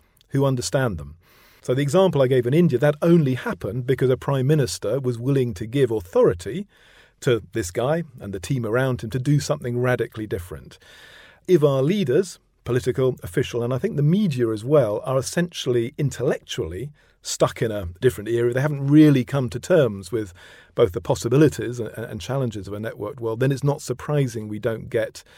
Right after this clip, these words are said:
really the license to, to experiment and innovate, which you do see in other countries.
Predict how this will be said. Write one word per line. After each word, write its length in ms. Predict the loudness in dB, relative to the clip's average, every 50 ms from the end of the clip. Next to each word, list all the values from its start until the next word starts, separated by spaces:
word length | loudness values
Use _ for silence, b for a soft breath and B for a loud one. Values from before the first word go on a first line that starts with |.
| B B B B B
really 120 | -6 -6 -4
the 120 | -2 0
license 480 | 2 4 2 2 0 -4 -10 -12 -14 -16
to, 320 | -10 -6 -4 -4 -4 -6 -8 B B B B B B
to 100 | -10 -10
experiment 580 | -8 -8 -6 -2 0 2 2 0 -2 -8 -10 -8
and 100 | -8 -8
innovate, 380 | -8 -6 -6 -6 -8 -8 -10
which 220 | -12 -12 -12 -14 _
you 140 | -14 -14 -10
do 120 | -8 -8 -8
see 140 | -8 -10
in 80 | -10 -8
other 160 | -8 -10 -10
countries. 500 | -10 -10 -12 -12 -12 -14 -16 -16 -16 -20